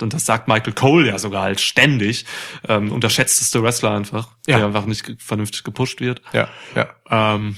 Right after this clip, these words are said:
Speaker 1: ihm fehlt es ein bisschen an Charisma, aber das könnte man bei ihm, äh, umschiffen mit ein paar einfachen Booking-Entscheidungen.
Speaker 2: Ja.
Speaker 1: Deswegen, also mein Wunsch ist Braun Strowman gegen Cesaro.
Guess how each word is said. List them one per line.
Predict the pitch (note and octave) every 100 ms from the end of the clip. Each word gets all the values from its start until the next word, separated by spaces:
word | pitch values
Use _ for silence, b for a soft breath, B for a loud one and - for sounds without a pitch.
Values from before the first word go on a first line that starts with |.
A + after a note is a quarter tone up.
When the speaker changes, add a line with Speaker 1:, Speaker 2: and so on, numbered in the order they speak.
| -
Speaker 1:
ihm | - A#2+
fehlt | - C#3 D#3+ E3+
es | D3+
ein | D3
bisschen | D3 C#3+
an | C3+
Charisma, | C#3 D3 D3 D3 D3 D3 D3+
aber | A#2+ A2+
das | A2 -
könnte | C3 B2
man | A#2 A2+
bei | G#2+
ihm, | A#2 A#2
äh, | A2+ G#2+
umschiffen | A2+ A2 - A2+ G#2 F#2
mit | G#2 - F3 C#3 C3
ein | A2+
paar | - B2+ A#2+ B2
einfachen | B2 A#2+ A2 A2
Booking-Entscheidungen. | G#2 G#2+ A2 F#2+ - - - G2 - G2+ F#2+ F#2+ -
Speaker 2:
Ja. | B2 G2+ B B
Speaker 1:
Deswegen, | A2 B2 A#2 A#2
also | G#2+ G#2+ G#2
mein | G#2+ G#2+ A2
Wunsch | D3+ E3
ist | A#2+
Braun | - A#2+ A#2
Strowman | - A#2 A2+ G#2+
gegen | G#2
Cesaro. | G2+ G#2+ C#3 D#3 E3